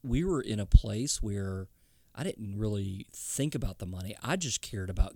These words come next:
making sure that it turned out and gave them what they needed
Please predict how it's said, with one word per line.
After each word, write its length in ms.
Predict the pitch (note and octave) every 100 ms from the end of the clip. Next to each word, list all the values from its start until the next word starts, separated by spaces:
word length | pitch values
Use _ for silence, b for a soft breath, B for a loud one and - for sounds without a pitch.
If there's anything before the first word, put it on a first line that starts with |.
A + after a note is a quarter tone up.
| A#2
making 320 | G#2 A2 G2
sure 580 | - - F#2+ G#2+ E3+ G#3+ b b b b b b _
that 200 | A2+ G#2+
it 160 | D3 -
turned 400 | - G#2 G2 G2
out 380 | G2+ G2 F#2 - - - - -
and 180 | G#2 G2
gave 280 | A2 A2 G#2
them 180 | G2
what 180 | G2 F#2
they 160 | F#2+ F#2
needed 680 | F#2 F#2 G2 F2+ D#2+ E2